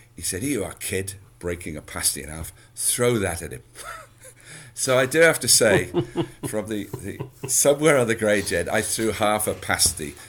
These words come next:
at this English mascot, and I became a football hooligan overnight. Uh, <laughs> but it was, uh, it was the Flying Pig, I think as they called him, Tony Millington in goal. We had Ron Davis up front,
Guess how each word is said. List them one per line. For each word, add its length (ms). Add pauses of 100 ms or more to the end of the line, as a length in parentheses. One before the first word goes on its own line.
at 140
this 160
English 340
mascot, 520 (400)
and 160
I 80
became 400
a 40
football 360
hooligan 420
overnight. 380 (680)
Uh, 300
<laughs> 480
but 160
it 80
was, 320
uh, 340
it 160
was 280 (240)
the 100
Flying 460
Pig, 200
I 60
think 140
as 80
they 80
called 260
him, 80
Tony 300
Millington 420
in 140
goal. 420 (260)
We 100
had 180
Ron 180
Davis 400
up 100
front, 300